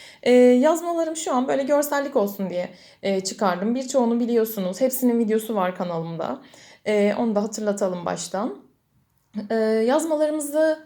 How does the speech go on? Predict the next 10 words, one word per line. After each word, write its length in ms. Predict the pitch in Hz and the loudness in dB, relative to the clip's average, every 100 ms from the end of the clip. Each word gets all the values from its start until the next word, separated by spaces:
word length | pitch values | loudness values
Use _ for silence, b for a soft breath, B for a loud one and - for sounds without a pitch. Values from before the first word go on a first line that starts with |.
| _ 240 | _ 0
yapıyoruz 520 | 262 254 277 254 233 | 0 2 0 0 0
evde 260 | 247 233 | -2 -2
kendi 280 | 247 240 240 | -2 0 0
kendimize, 500 | 240 233 226 220 214 | -2 -2 -2 -4 -4
evimize 420 | - 226 233 226 | -2 -2 0 -2
katkı 300 | 233 220 220 | 0 -2 -2
sağlamak 400 | 247 220 214 214 | -4 -2 -2 -4
istiyoruz. 460 | 208 - 208 214 262 | -6 -8 -4 -4 -2
Nasıl 260 | 262 254 233 | -2 -2 -4
satalım? 580 | 220 208 185 196 370 | -6 -4 -4 -4 -8